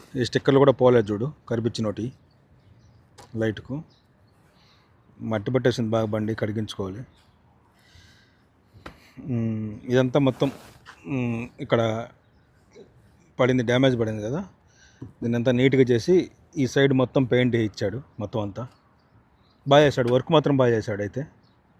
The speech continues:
ఇంకేం చేద్దాం, తప్పదు. ఉమ్, ఒక్కోసారి అలా జరుగుతుంటాయి, మనం ఏం చేయలేం. ఉమ్, సరే, అయ్యింది, అది అయిపోయింది, ఇంకా దాన్ని పట్టుకొని బాధపడుతూ కూర్చుంటే ఏం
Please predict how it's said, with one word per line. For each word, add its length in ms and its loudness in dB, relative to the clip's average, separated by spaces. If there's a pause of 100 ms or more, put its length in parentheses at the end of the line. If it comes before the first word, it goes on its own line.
(840)
ఇంకేం 320 2
చేద్దాం, 260 2 (520)
తప్పదు. 300 -2 (1300)
ఉమ్, 160 -2 (1300)
ఒక్కోసారి 320 0
అలా 80 4
జరుగుతుంటాయి, 540 0 (640)
మనం 220 -2
ఏం 100 2
చేయలేం. 260 2 (720)
ఉమ్, 160 -8 (1200)
సరే, 300 8
అయ్యింది, 400 6
అది 100 4
అయిపోయింది, 540 0 (300)
ఇంకా 220 -4
దాన్ని 680 -2 (120)
పట్టుకొని 340 4
బాధపడుతూ 500 2
కూర్చుంటే 580 -2 (540)
ఏం 160 2